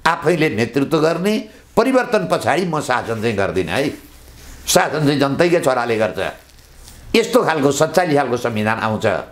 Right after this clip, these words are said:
यो संविधान आयो भने जम्मै समस्या यसरी समाधान हुन्छन् भन्ने रोडम्याप लिएर जाने हो भने राजालाई साथ दिन्छन्। राजा यही मुडमा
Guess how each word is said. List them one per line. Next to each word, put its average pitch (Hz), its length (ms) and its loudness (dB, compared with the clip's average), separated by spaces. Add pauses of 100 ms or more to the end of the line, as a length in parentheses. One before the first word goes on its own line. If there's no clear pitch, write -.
(840)
यो 240 120 4
संविधान 190 440 0
आयो 127 220 0
भने 117 140 -2
जम्मै 180 280 2
समस्या 123 480 0
यसरी 165 280 2
समाधान 123 420 -2
हुन्छन् 101 340 -4 (540)
भन्ने 120 320 2
रोडम्याप 90 520 0
लिएर 78 280 0
जाने 73 280 -2
हो 76 160 -2
भने 139 420 -2 (1120)
राजालाई 98 500 0
साथ 131 280 2
दिन्छन्। 170 440 2
राजा 131 280 2
यही 180 320 2
मुडमा 139 480 -2